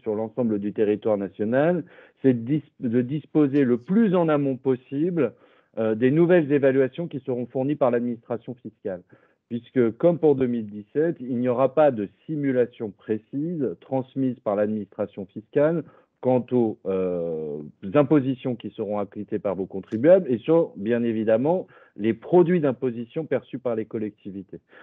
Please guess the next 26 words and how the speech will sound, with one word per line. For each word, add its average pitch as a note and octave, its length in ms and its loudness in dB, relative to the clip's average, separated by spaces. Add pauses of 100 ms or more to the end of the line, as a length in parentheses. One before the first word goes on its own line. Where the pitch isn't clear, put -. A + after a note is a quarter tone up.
(200)
Donc, A#2+ 260 0
c'est C3 140 4
d'abord D3 420 6
et A#2 60 6
avant A#2 260 2
tout, F3 220 -6
d'un C#3 140 2
point B2+ 180 -2
de B2 40 -8
vue C3 100 -4
de B2+ 80 -14
calendrier, C#3 760 0 (320)
de A2+ 160 0
prendre C3+ 340 -2
attache B2+ 440 0
le G#2+ 100 -6
plus D3+ 160 -2
rapidement C3 480 0
possible D3 600 -6 (260)
auprès E3 480 4
de A#2+ 100 -2
l'administration A2 580 -6
fiscale - 380 -4
pour B2 160 -8
déjà B2+ 260 2
connaître, D#3 800 0